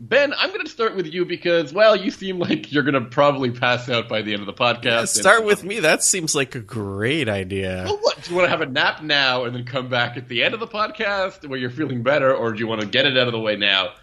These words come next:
Speaker 1: and then go take a nap later?
Speaker 2: Right now, I'm existing in a space between consciousness and unconsciousness, Sammy, so I don't know if I could take a nap, or if I did, where it would take me.
Speaker 1: Some say the best car takes happen between consciousness. So,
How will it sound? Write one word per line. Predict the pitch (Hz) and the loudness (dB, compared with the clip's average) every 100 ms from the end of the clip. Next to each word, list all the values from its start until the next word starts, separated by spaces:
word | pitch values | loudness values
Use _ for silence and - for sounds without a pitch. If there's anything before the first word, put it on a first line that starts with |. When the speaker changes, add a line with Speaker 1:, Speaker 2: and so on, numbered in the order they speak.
| - | -2
Speaker 1:
and | 110 | -2
then | 117 110 | 0 -2
go | 110 | -2
take | 104 98 | -2 -2
a | |
nap | 92 90 - | -2 -4 -4
later? | 92 87 - - | -4 -4 -8 0
Speaker 2:
Right | 175 349 | 0 0
now, | 320 233 | 0 2
I'm | 190 165 | 2 0
existing | 139 - 143 - 156 131 | -2 -2 -2 -2 -2 0
in | 117 | 0
a | 110 | 2
space | - - 131 131 | 2 2 0 0
between | - 117 - 131 120 | -2 -6 -4 -4 -4
consciousness | 110 107 98 110 - 104 - | -4 -6 -6 -6 -4 -4 -4
and | 98 | -4
unconsciousness, | 104 104 101 104 - 104 98 98 | -6 -8 -8 -6 -6 -8 -8 -6
Sammy, | - 110 110 117 | -6 -6 -6 -4
so | - 117 107 | -4 -4 -4
I | - 180 | -2 -2
don't | 214 | -4
know | 220 233 | -8 -6
if | 226 | -6
I | |
could | 208 - - | -6 -6 -8
take | 139 110 | -8 -8
a | 190 | -6
nap, | 95 92 - | -4 -6 -6
or | 135 160 | -2 0
if | 156 | 0
I | 120 | -2
did, | 113 170 127 | -2 -4 -2
where | 120 | -2
it | 123 | -4
would | 113 123 | -6 -8
take | - 151 - | -10 -10 -14
me. | - - _ _ _ _ - | -18 -20 _ _ _ _ -8
Speaker 1:
Some | 165 | -8
say | 202 180 139 131 | -4 0 2 2
the | 113 | -2
best | 98 - 131 143 - - | -6 0 2 2 -4 -4
car | 123 120 | 2 2
takes | 120 113 92 - | 2 0 -2 -2
happen | 110 104 107 95 | -2 -2 -2 -10
between | 95 - 104 101 | -12 -10 -8 -8
consciousness. | 101 95 95 98 - 85 - | -6 -6 -6 -10 -12 -16 -16
So, | - 104 95 95 | -4 0 2 0